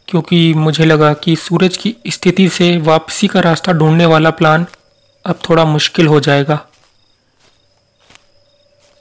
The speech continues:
लेकिन मैं बहुत ढंग से पेड़ों पे रिबन बांध रहा था। मैं एक रिबन बांधता और फिर पलट के पिछले रिबन को देखता, ये पक्का करने के लिए कि वो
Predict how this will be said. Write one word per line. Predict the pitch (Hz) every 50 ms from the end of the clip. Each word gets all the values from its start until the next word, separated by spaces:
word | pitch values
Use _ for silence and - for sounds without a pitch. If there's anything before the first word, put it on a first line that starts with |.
| _ _ _ _ _ _ _ _ _ _ _ _ _ _ _ _ _ _ _ _ _ _ _ _ _ _ _ _ _ 190
लेकिन | 180 180 - 214
मैं | 208 220 214 180
बहुत | 170 156 190 202
ढंग | 165 - 147 156 190 208
से | - - 214
पेड़ों | 185 - 190 175 180 185
पे | 180 190
रिबन | 170 175 160 175 175 160
बांध | 160 151 151 151
रहा | 143 147 143
था। | 143 - - 165 151 - - _ _ _ _ _ _ _ _ _ _ _ _ 170
मैं | 151 165 233 - -
एक | 202 175 175 -
रिबन | 180 175 160 175 170
बांधता | 151 160 151 156 156 - 180 180 196 - - _ _ _ _ _ _ _ _ _
और | - 185
फिर | 170 - 190 165
पलट | - - 180 175 180 180
के | - - 214
पिछले | 196 - - 170 - 190 185
रिबन | 175 175 160 160 156
को | 151 160 151
देखता, | 139 143 139 _ - 151 139 - - _ _ _ _ _ _ _ _ _ _ _ _ 175
ये | 151 180
पक्का | 190 - 190 - - 185
करने | 170 175 175 170 165 170 160
के | - 180
लिए | 165 165
कि | 160 - 180
वो | 156 151 160 160